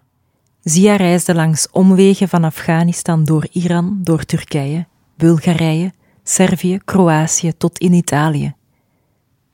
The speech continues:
Het doel was Londen. Dat hij in België zou terechtkomen, wist Zia nog niet.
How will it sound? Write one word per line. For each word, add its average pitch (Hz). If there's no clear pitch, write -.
Het 160
doel 196
was 170
Londen. 175
Dat -
hij 165
in 160
België 160
zou 175
terechtkomen, 170
wist 180
Zia 143
nog 143
niet. 147